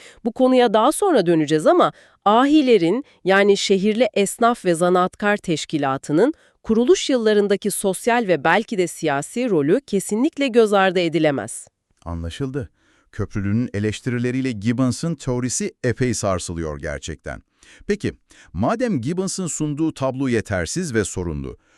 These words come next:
Speaker 2: Köprülü bu büyük soruna, yani Osmanlı Devleti'nin kökenleri meselesine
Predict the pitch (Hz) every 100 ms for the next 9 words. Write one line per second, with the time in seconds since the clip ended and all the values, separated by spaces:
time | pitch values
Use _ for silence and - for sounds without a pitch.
0 | _ - 190 - 247 214 - _ 92 165
1 | 151 120 208 - - 123 110 80 - 98
2 | 120 107 85 - 123 - 156 151 139 123
3 | 123 120 117 113 95 110 - 107 110 123
4 | 110 - 90 - 85 135